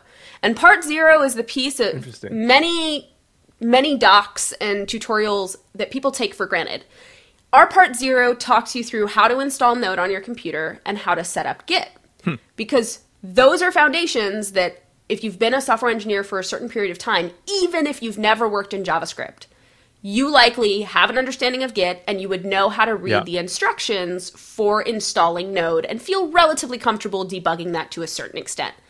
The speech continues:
Speaker 1: If you have no background in this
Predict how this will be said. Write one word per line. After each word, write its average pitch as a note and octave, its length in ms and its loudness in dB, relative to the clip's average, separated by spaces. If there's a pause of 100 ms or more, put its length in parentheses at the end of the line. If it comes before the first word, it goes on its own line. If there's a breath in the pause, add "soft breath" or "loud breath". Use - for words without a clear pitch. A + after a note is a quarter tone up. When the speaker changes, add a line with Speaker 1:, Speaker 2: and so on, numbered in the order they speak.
(420 soft breath)
Speaker 1:
If C#4 160 -4
you F#4+ 400 2
have A#3 400 4
no F4 440 2
background A3+ 600 4
in F3+ 160 -4
this F3 420 -4